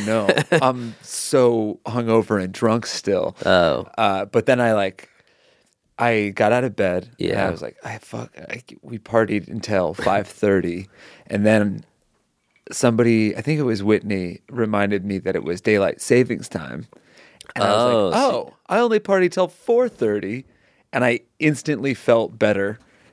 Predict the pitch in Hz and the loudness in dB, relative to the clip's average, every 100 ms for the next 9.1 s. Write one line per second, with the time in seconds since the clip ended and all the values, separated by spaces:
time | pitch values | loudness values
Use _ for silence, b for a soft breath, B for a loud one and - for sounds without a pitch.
0 | _ 110 107 110 110 110 - 185 156 - | _ 0 2 2 0 -2 0 0 0 0
1 | 143 127 135 127 113 123 117 - _ 135 | -2 2 2 2 2 0 0 -6 _ -2
2 | 147 156 147 135 147 139 139 131 123 135 | 0 2 2 4 2 4 2 2 2 2
3 | - 104 98 73 107 107 98 98 104 101 | 0 0 2 0 2 2 2 2 2 4
4 | 98 90 82 - 113 120 101 87 85 71 | 2 0 -4 0 4 4 4 0 -4 -4
5 | - - - 123 107 95 113 - - 120 | -4 -6 0 4 4 0 -10 -12 0 4
6 | 110 110 113 - _ - 101 104 95 92 | 4 4 0 -14 _ -12 -6 -4 -4 -6
7 | - 101 104 92 - 101 98 87 95 90 | 0 2 4 2 0 -4 -2 -2 -2 -4
8 | 87 - 95 85 80 131 123 80 117 110 | -8 -12 -12 -10 0 0 0 0 2 2
9 | 87 | -2